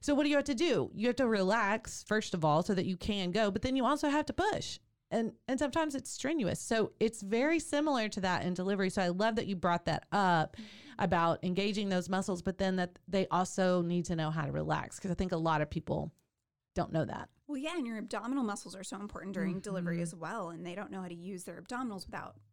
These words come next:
Speaker 2: their pelvic floor or vice
Speaker 1: Mm-hmm,
Speaker 2: versa. And
Speaker 1: mm-hmm.
Speaker 2: so coordinating that all together is really, really important.
Speaker 1: That's great.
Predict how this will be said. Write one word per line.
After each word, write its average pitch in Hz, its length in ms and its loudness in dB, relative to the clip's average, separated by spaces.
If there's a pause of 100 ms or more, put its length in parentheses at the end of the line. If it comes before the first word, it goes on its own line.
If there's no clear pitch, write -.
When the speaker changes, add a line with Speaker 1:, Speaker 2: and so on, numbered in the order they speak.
(120)
Speaker 2:
their 190 80 -14
pelvic - 320 -16
floor 214 400 -6
or 175 60 -10
vice 180 280 -2
Speaker 1:
Mm-hmm, 175 100 -2
Speaker 2:
versa. 170 240 -4
And 196 160 -2 (100)
Speaker 1:
mm-hmm. 160 140 -2
Speaker 2:
so 160 240 -6
coordinating 190 540 -10
that 165 200 -10
all 160 100 -12
together 160 540 -10 (600)
is 185 220 -12
really, 180 480 -10
really - 200 -14
important. 180 420 -14
Speaker 1:
That's 185 200 -6
great. 165 300 -2